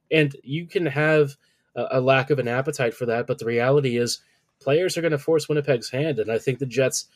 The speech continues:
don't have that much leverage in this situation. Winnipeg has continually backed itself into a corner to, to the point where, you know, they don't really have many options when it comes to trying to not only salvaging this season, but also looking ahead and trying to salvage,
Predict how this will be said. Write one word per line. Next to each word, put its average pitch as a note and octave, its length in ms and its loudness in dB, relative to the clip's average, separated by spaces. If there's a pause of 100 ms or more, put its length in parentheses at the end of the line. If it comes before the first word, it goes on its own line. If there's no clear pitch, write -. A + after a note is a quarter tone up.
(240)
don't E3+ 240 0
have G#3 260 -4
that F3+ 140 0
much D#3+ 220 -6
leverage D3+ 380 0
in A#2+ 120 -4
this A#2+ 140 -2
situation. C3 640 -2 (640)
Winnipeg F#3 460 2
has E3 180 -2
continually C#3+ 520 -2
backed A#2+ 340 -4
itself C3+ 340 2
into B2 220 -2
a A2 40 -4
corner B2 360 -2
to, A#2+ 180 -8 (140)
to - 60 -12
the B2 80 -8
point E3 340 -6
where, C3+ 320 6 (640)
you C3+ 120 4
know, D3+ 300 4 (100)
they D3+ 120 10
don't F#3 200 2
really F3 200 -2
have D3 320 -2
many C3+ 240 2
options C#3 500 -4
when B2 80 0
it B2+ 120 -6
comes C3+ 280 -2
to - 80 -16
trying C3 400 0
to A#2+ 240 -6 (300)
not B2 160 2
only C3 180 2
salvaging A#2+ 680 -2
this D#3+ 200 2
season, A#2+ 480 -2 (340)
but B2+ 120 4
also G3 340 2
looking E3+ 300 -2
ahead C#3+ 220 2
and C3+ 120 0
trying C#3 240 0
to C3 80 -4
salvage, B2+ 520 -2